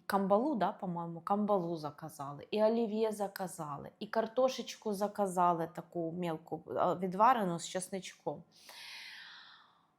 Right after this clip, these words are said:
Ой, і що вони ще заказали? Е, олів'єшку сказала, а ці всі риби сказала, і заказали ще наливку.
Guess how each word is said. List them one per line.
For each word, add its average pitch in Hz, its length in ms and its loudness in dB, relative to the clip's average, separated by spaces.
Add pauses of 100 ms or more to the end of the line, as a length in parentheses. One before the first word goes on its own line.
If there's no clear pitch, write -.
(120)
Ой, 262 640 12
і 254 100 6
що 294 200 6
вони 277 240 6
ще 247 280 2
заказали? 202 720 0 (420)
Е, 208 560 -2 (540)
олів'єшку 226 760 2
сказала, 285 1080 6 (920)
а 208 100 -2
ці 233 220 -2
всі 214 280 2
риби 202 340 2
сказала, 269 920 4 (440)
і 220 120 0
заказали 226 640 6
ще 254 240 0
наливку. 247 800 4